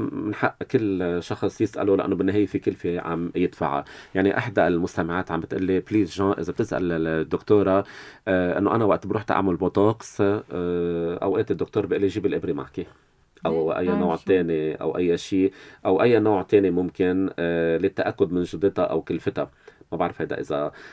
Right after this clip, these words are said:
Speaker 1: آه، هذه المواد حضرتك، آه، ما فيني اشتروها من برا. لا.
Speaker 2: أكيد لا، أنا ما بحقن شي بالوجه منه من عندي، من الكلينيك.
Speaker 1: عظيم جدًا.
Speaker 2: يعني اللي بد-، أول شي المريض بده يجي لعندي بتكون واثق فيي.
Speaker 1: يعني مش موجودين بالصيدلية المنتوجات يلي، المنتجات اللي
Speaker 2: لا،
Speaker 1: بتستخدم؟
Speaker 2: أكيد لا.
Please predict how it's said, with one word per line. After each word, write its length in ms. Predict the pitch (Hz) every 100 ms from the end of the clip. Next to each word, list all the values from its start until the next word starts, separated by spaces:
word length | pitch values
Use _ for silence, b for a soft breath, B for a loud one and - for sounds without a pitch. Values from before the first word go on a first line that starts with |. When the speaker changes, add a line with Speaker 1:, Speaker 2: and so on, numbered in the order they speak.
| B B
Speaker 1:
آه، 220 | 82 82
هذه 260 | 98 127 117
المواد 360 | 90 101 107
حضرتك، 460 | - 90 82 87 82 -
آه، 460 | 85 80 78 78 71
ما 340 | 78 - 120
فيني 220 | - 110
اشتروها 400 | 87 - 78 71
من 60 | 65
برا. 240 | - - -
لا. 180 | - -
Speaker 2:
أكيد 220 | 214 247
لا، 280 | 226 214 -
أنا 120 | 254
ما 100 | 226
بحقن 480 | 214 233 - 190 208
شي 180 | 190 254
بالوجه 420 | 208 196 247 220
منه 300 | 220 240 214
من 160 | 202 190
عندي، 300 | 220 247 269
من 140 | 247
الكلينيك. 440 | - 240 175 151 _ -
Speaker 1:
عظيم 280 | - - 57
جدًا. 300 | - - 53 - _ _ _ _ _ -
Speaker 2:
يعني 240 | 196 190 185
اللي 120 | 190 -
بد-، 200 | 202 202
أول 260 | - 262 254
شي 120 | -
المريض 320 | 240 208 226
بده 200 | 214 202
يجي 100 | 214
لعندي 220 | 208 220 214
بتكون 220 | - 208
واثق 300 | 220 220 190
فيي. 240 | - 185
Speaker 1:
يعني 180 | 185 -
مش 140 | 98
موجودين 360 | 104 98 92 92
بالصيدلية 640 | 85 80 87 80 80 85 78
المنتوجات 500 | 76 71 69 76 76
يلي، 160 | 71
المنتجات 520 | 65 78 78 76 82
اللي 120 | - 196
Speaker 2:
لا، 60 |
Speaker 1:
بتستخدم؟ 220 | 240 -
Speaker 2:
أكيد 200 | 196 240
لا. 180 | 220 220